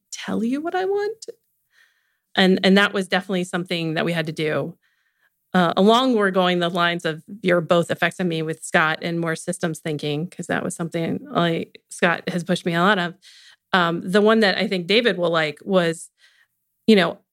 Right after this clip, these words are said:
I started as an eighteen-year-old designer, working my way, uh, through school. That's how I, I worked. I worked at a museum in D C and I worked, I went to school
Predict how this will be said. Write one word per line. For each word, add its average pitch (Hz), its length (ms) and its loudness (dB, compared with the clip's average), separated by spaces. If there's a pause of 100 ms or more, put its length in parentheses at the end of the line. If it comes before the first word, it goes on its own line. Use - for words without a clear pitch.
I 247 360 2
started 190 440 0
as 170 140 -2
an 165 120 -6
eighteen-year-old 160 840 -4
designer, 175 540 -6 (420)
working 185 400 2
my 165 160 -2
way, 156 460 -6 (300)
uh, 160 240 -2 (100)
through 185 180 0
school. 151 420 -4 (240)
That's 175 200 -4
how 170 180 2
I, 160 300 -2
I 170 160 -2
worked. 165 360 0 (400)
I 185 120 4
worked 185 280 2 (120)
at 170 160 2
a 165 260 -2
museum 220 500 4
in 202 140 0
D 196 160 -2
C 180 320 0
and 165 240 -2
I 160 80 0
worked, 165 380 -2
I 180 100 0
went 175 200 0
to 165 80 -16
school - 320 -8